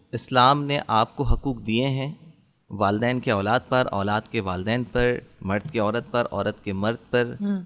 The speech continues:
Speaker 1: मियाँ की बीवी पर, बीवी की मर्द पर, वो मुतय्यन कर दिए गए हैं।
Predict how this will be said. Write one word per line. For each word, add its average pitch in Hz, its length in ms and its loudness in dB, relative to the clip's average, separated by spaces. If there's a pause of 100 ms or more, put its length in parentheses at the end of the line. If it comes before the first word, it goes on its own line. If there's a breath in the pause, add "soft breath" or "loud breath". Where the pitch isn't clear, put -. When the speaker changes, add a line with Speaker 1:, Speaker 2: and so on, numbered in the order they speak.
(180)
Speaker 1:
मियाँ 110 240 0
की 110 160 -6
बीवी 117 320 -2
पर, 123 200 0
बीवी 101 280 -2
की 131 300 -8 (500)
मर्द 131 180 4 (140)
पर, 117 180 -2 (680)
वो 147 120 6
मुतय्यन 143 460 4
कर 92 160 -2
दिए 78 220 -8
गए 73 100 -14
हैं। - 120 -14